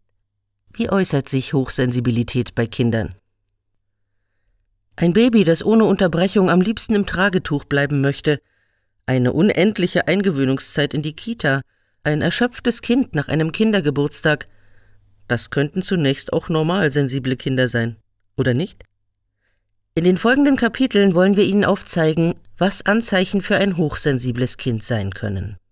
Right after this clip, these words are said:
Je nach Alter Ihres Kindes ist es wichtig zu wissen, wie man mit einer Hochsensibilität umgehen muss. Allgemein kann beobachtet werden,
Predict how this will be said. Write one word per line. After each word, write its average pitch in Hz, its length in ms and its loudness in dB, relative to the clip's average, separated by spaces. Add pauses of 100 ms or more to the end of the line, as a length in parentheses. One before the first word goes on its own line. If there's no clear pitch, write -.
(1400)
Je 208 180 4
nach 247 180 2
Alter - 260 0
Ihres 147 280 0
Kindes 190 320 2
ist - 200 -2
es - 160 -4
wichtig 220 360 -2
zu 165 160 -2
wissen, 180 340 2 (500)
wie 185 120 4
man 196 220 6
mit 185 140 2
einer 175 280 2
Hochsensibilität 160 920 -2
umgehen 131 440 -2
muss. 113 340 -2 (960)
Allgemein 160 500 2
kann 214 220 2
beobachtet 190 560 0
werden, 151 360 2